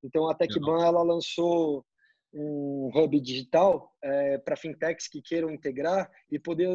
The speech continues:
Speaker 1: oferecer, é, um serviço de cash out, né, de,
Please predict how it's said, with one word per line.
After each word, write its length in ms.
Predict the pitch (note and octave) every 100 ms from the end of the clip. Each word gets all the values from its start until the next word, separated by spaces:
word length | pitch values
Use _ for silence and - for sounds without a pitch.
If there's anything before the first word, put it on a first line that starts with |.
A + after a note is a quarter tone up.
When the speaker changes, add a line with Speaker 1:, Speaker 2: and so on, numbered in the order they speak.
| G3 -
Speaker 1:
oferecer, 800 | D3+ E3+ D#3+ D#3+ - E3+ E3 - _ -
é, 240 | D3 C#3+
um 100 | D3+
serviço 460 | - D3+ C#3+ - C#3
de 100 | -
cash 320 | D3 C3+ -
out, 340 | F3 F#3 -
né, 140 | D3 D#3
de, 180 | D3